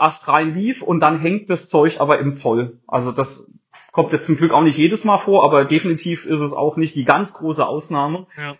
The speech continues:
Speaker 1: dass mal eine verschickte Ware, ähm, in Frankfurt oder wo auch immer der An-, An-, An-, Ankunftsflughafen ist, meistens ist es Frankfurt,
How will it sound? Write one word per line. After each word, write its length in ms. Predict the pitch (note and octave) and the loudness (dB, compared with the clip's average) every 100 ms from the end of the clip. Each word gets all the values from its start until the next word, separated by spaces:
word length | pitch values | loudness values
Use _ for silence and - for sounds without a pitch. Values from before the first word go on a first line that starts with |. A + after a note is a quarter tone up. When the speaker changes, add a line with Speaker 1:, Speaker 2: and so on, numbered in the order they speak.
| _ | _
Speaker 1:
dass 220 | - C#3+ E3+ | -2 0 2
mal 420 | D#3+ E3 E3 E3+ | 6 6 6 4
eine 300 | D3 D#3 D#3 | 2 2 0
verschickte 440 | C#3+ - F3+ D#3 | -2 -4 -4 0
Ware, 440 | A#2 A2+ D#3+ G#3 A3+ _ _ _ _ _ _ _ | 4 4 4 2 -6 _ _ _ _ _ _ _
ähm, 400 | D#3+ D#3+ E3 E3 | 4 4 4 0
in 120 | E3 C#3+ | 0 0
Frankfurt 500 | - A#2 - G3+ D#3 | 0 -2 2 0 2
oder 160 | B2 | 0
wo 80 | C3 | 2
auch 80 | B2 | 0
immer 200 | C#3+ E3 | 2 4
der 220 | D3+ C#3 | 4 4
An-, 240 | C#3+ D#3 D3 | 4 0 2
An-, 280 | D3+ D#3+ | 0 0
An-, 220 | - E3 E3 | -6 -8 -6
Ankunftsflughafen 840 | D#3+ E3 D#3 - F3 E3+ E3 E3 | -8 -6 -8 -8 -6 2 2 0
ist, 220 | D#3 D#3+ D3 | -8 -8 -2
meistens 340 | C3 C#3+ C#3+ | -2 -2 -6
ist 100 | C#3+ | -6
es 140 | E3 E3 | -8 -4
Frankfurt, 500 | E3 F3 F#3 F#3 | -6 -2 -4 -4